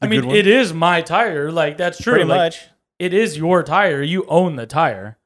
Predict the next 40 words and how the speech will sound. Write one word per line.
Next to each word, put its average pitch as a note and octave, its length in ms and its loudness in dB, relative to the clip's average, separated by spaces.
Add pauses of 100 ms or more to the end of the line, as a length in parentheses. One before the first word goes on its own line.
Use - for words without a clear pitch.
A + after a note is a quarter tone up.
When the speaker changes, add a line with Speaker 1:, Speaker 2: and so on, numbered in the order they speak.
(180)
Speaker 2:
Yeah. G#3 200 -4
Speaker 1:
Like, D3+ 180 0
you G#3 180 0
are D#3+ 220 4
its C3+ 160 -6
master. C#3+ 580 -6 (220)
Speaker 2:
That's C#3+ 200 -4
right. - 300 -4 (160)
Speaker 1:
So D3+ 120 -4
you E3 140 -2
could A#3 120 -6
do D3+ 80 -2
whatever E3 220 2
you F3+ 120 -2
Speaker 2:
I D#3 40 4
Speaker 1:
want C#3+ 120 0
Speaker 2:
whip F#3+ 100 4
Speaker 1:
with - 20 -16
Speaker 2:
the G#3+ 80 -12
Speaker 1:
it. - 40 -4
Speaker 2:
shit G3 440 -4
out F#3 140 0
of G3 100 -2
it G3 80 -2
all G3 160 0
the F#3+ 60 -6
time. - 280 -2
Speaker 1:
<laughs> - 40 -10
God - 260 2
damn G3 580 0
it. - 340 -4 (300)
Speaker 2:
<laughs> - 1500 -6 (840)
Uh, D3 300 2
so F3+ 140 0
what F#3 100 6
else F#3 100 6
did F3 140 -8
you D#3+ 80 -6
do, D#3 240 -4
uh, C3+ 320 0